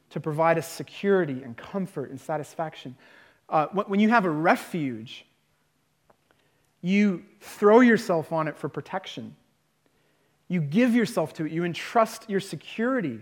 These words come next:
to it. And so there's any number of things that we entrust our safety and security to when we're under stress. And everyone, everyone has a refuge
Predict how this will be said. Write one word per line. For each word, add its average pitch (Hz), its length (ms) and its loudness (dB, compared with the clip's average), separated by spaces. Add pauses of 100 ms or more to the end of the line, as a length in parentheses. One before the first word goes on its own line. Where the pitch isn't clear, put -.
(100)
to 240 200 -4
it. 120 120 -4 (2500)
And 214 120 0
so 220 100 4
there's 202 180 4
any 294 160 4
number 202 380 4
of 160 80 0
things 196 400 -4
that 165 120 -8
we 160 140 -4
entrust 165 460 -4
our 147 240 2 (440)
safety 180 640 0
and 147 120 -8
security 165 500 -6
to 156 280 -6
when 147 140 -6
we're 147 80 -6
under 139 120 -8
stress. 156 540 -6 (1080)
And 160 200 -8
everyone, 190 720 2 (840)
everyone 254 320 2
has 170 220 -4
a 151 80 -4
refuge 139 720 -8